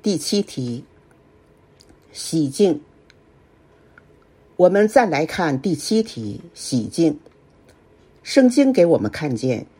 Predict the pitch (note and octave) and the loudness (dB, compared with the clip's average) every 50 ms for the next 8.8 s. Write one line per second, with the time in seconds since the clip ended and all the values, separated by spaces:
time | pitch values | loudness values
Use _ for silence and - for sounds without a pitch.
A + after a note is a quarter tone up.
0 | _ _ _ _ _ - - - E3 D3+ D#3 E3 F3+ F3+ - B3 A3+ - G3+ G#3+ | _ _ _ _ _ -12 2 4 4 6 6 4 0 2 4 4 4 6 4 0
1 | A3 E3+ A2+ - B2+ - - A#2 A2+ A#2+ A#2+ - - D#3+ C3+ - - _ _ _ | 0 0 -2 -4 -6 -8 -6 -4 -4 -4 -4 -2 -2 -2 -2 -4 -8 _ _ _
2 | _ _ _ _ _ _ _ _ _ _ - - E3 D3+ C#3+ C#3 C#3 C#3 - D#3 | _ _ _ _ _ _ _ _ _ _ 4 6 8 8 8 6 2 2 2 2
3 | C3 D3+ D#3 F#3+ E3+ C#3+ - - - G#3+ F3 C#3+ C3+ A2+ - - - - A2+ A2+ | 2 4 4 4 2 2 2 4 4 4 4 2 -2 -6 -8 -10 -8 -6 -6 -6
4 | - - - - D#3 - D3+ C3 - - A#2+ A2+ - - - C3+ A#2+ - - _ | -8 -4 -2 -2 -2 -2 -4 -8 -8 -10 -10 -12 -10 -6 -6 -6 -6 -6 -10 _
5 | _ _ _ _ _ _ _ _ _ _ _ _ _ _ _ _ _ _ _ _ | _ _ _ _ _ _ _ _ _ _ _ _ _ _ _ _ _ _ _ _
6 | _ - - - F#3+ G#3+ B3 C#4+ - C#4 - - D#3 C3 B2+ C3 - - C4 A3+ | _ -12 0 4 4 4 6 6 4 2 4 2 0 -2 -2 -2 4 4 4 4
7 | E3+ C#3 C3 B2 C3+ C#3 B2 G#2+ - G2 G2+ - - - _ _ _ _ C#3+ E3 | 4 0 -2 -2 -2 -2 -2 -4 -4 -6 -6 -8 -10 -14 _ _ _ _ 4 4
8 | G#3 G#3 - - C#4 G#2+ - - G3+ F3 C#3 A2+ - - B1+ B1+ | 4 4 2 -2 -2 -2 0 0 0 2 2 -2 -4 -6 -8 -12